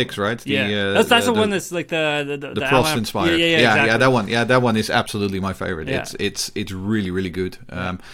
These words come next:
Speaker 1: but to be honest, the all orange, uh, I, I like that. I like that a lot as well.
Speaker 2: Yeah.
Speaker 1: The black one looks very sleek, but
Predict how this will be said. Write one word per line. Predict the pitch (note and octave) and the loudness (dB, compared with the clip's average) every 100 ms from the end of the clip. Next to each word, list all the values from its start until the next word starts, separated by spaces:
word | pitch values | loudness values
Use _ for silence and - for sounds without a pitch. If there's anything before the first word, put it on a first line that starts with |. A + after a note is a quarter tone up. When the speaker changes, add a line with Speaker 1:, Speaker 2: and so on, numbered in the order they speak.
| - | -8
Speaker 1:
but | A#2+ | -4
to | C3 | 0
be | C#3 | 2
honest, | C3 A#2 | 2 2
the | |
all | B2+ B2+ B2 | 4 6 6
orange, | A#2+ A#2+ C3 - - | 4 2 0 -4 -8
uh, | - G#2+ G#2 G#2 F#2+ G#2+ F#2+ | -4 -2 -2 -2 -2 -2 -2
I, | G#2+ | 0
I | |
like | G2+ G#2+ F#2+ | 2 0 2
that. | G#2+ G#2 - | 0 -2 -6
I | - | -6
like | A2 A2 | -4 -2
that | G#2+ | -2
a | |
lot | G#2+ G#2 | -2 -2
as | G2+ | -4
well. | G2+ G2+ G2+ G2 | -4 -2 -4 -6
Speaker 2:
Yeah. | A#2 - - | -12 -16 -8
Speaker 1:
The | G#2 | -6
black | F#2+ G#2 G#2+ - | 0 0 0 0
one | G2+ G2 | -2 -2
looks | G2 | -4
very | G2 G2+ F#2+ | -2 -2 -2
sleek, | - G2+ G2 - - | -4 -6 -6 -10 -8
but | F#2+ F#2 | -6 -6